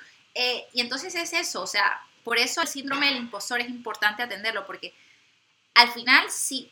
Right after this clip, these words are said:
uno desarrolla esa seguridad en uno mismo, se da cuenta que las herramientas ya las tienes, te tienes a ti mismo, y mientras tengas eso, pa'lante vamos, ¿no?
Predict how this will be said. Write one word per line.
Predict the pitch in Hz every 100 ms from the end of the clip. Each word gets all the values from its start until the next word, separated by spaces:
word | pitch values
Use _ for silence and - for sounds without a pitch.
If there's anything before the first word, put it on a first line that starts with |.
| _
uno | 294 339 370 -
desarrolla | 302 220 - 240 262 226
esa | 269
seguridad | - 254 233 233 233 269
en | 277
uno | 277
mismo, | 277 277
se | 262
da | 247
cuenta | 285 302 302
que | 254 - _ _ _
las | 254 240
herramientas | 254 247 262 330 349
ya | 320
las | 285 294
tienes, | 330 220 196
te |
tienes | 214 254 254
a |
ti | 240
mismo, | 247 233 170
y |
mientras | 180 185 -
tengas | 233 277 294
eso, | 302 311 381 508 - _ _ _ _ _ - _ _ _ -
pa'lante | 220 226 269 320
vamos, | 277 226 170
¿no? | 233 -